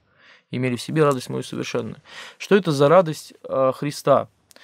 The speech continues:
Христос сейчас радуется о том, что вот-вот совершится дело спасения и будет прославлен Отец тем, что все народы будут привлечены к Отцу. Ученики, а, ещё не способны вместить эту радость полностью,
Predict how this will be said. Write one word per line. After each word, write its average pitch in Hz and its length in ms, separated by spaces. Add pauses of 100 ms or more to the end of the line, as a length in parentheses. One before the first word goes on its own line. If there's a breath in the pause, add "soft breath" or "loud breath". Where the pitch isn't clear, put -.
(160 loud breath)
Христос 208 580
сейчас 196 640
радуется 170 680
о 139 160
том, 175 240
что - 220
вот-вот 147 480
совершится 143 520
дело 143 240
спасения 196 640
и - 480
будет 160 460
прославлен 131 480
Отец 208 320
тем, 170 160
что - 180
все - 200
народы 156 300
будут 156 220
привлечены 131 540
к - 60
Отцу. 113 360 (840 loud breath)
Ученики, 190 680 (380)
а, 135 280
ещё 156 280
не 190 100
способны 185 460
вместить 175 340
эту 165 160
радость 160 320
полностью, - 720